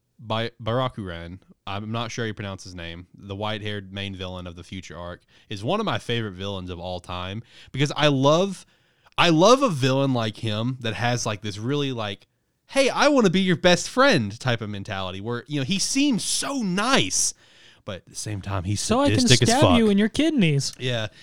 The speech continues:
Speaker 1: he seems so nice. He's always smiling. He's always cheerful,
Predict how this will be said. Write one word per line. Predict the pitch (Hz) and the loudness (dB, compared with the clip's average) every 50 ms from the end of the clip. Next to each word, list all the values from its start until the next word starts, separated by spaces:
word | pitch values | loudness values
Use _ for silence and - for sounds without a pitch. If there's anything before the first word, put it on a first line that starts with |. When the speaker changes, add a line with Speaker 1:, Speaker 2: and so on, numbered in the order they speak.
| - - - | -20 -6 -2
Speaker 1:
he | 156 160 | -2 0
seems | - - - 208 214 208 196 - | 0 2 2 2 2 0 0 0
so | - - 202 190 190 | 2 4 6 6 6
nice. | 180 170 165 165 175 175 170 160 - | 6 6 6 6 6 6 4 4 2
He's | 170 147 | 2 4
always | 156 156 165 165 160 151 - | 4 4 4 4 2 0 0
smiling. | - - - 156 143 143 147 151 151 151 151 147 | -2 -2 0 0 2 2 2 2 0 0 -2 -4
He's | 147 143 135 | -4 -4 -4
always | 147 147 151 151 147 147 - - | -4 -4 -4 -4 -6 -8 -8 -8
cheerful, | - - - 147 139 143 143 139 - - 151 143 143 143 | -8 -4 -2 -2 -2 -2 -2 -4 -4 -4 -2 -2 -2 -2